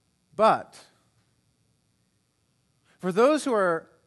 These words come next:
ambitious for themselves, who reject the truth, who follow evil, there will be wrath and anger. Do only good and good will come. Do only bad and bad will result.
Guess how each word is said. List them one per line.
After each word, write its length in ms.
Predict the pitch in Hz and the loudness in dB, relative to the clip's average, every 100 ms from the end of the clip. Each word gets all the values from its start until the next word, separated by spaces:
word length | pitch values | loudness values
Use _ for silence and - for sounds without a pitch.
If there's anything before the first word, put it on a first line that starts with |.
| _ _ _ _ - | _ _ _ _ -14
ambitious 500 | 156 151 220 - 196 | -10 -4 -4 -2 -8
for 140 | - 180 | -8 -10
themselves, 720 | 151 143 - 196 143 127 151 | -8 -10 -4 0 0 -4 -8
who 100 | 185 | -8
reject 480 | 170 151 220 277 | -8 -4 -4 -4
the 80 | 226 | -8
truth, 380 | 156 139 131 143 | -12 -10 -10 -8
who 100 | 185 | -10
follow 460 | - 247 269 247 151 | -2 0 2 0 -4
evil, 400 | 147 143 156 - - | -8 -8 -10 -10 -12
there 100 | 170 | -8
will 80 | 170 | -8
be 140 | 151 | -8
wrath 580 | 131 151 147 139 - - _ _ _ _ _ - | -4 0 0 0 -6 -20 _ _ _ _ _ -14
and 160 | 151 151 | -10 -6
anger. 520 | 156 131 113 95 101 _ _ _ _ - | -8 -8 -12 -14 -20 _ _ _ _ -10
Do 220 | 165 240 | -4 -2
only 480 | 240 247 330 349 359 | 4 4 4 2 -2
good 440 | 277 349 359 370 339 - | 0 0 2 0 -4 -6
and 180 | 214 214 | -6 -6
good 220 | 175 226 | -4 -4
will 160 | 220 277 | -2 -4
come. 320 | - 339 285 | 0 2 2
Do 220 | 202 220 - | 0 -6 -4
only 460 | 214 226 277 302 311 | -2 0 0 -2 -2
bad 480 | 262 302 311 320 302 - _ _ _ _ _ _ _ _ _ _ _ _ | 4 6 6 4 -2 -14 _ _ _ _ _ _ _ _ _ _ _ _
and 120 | 160 135 | -14 -4
bad 240 | 143 139 | -2 -2
will 140 | 160 185 | -6 -12
result. 440 | 208 - 185 - | -12 -12 -12 -14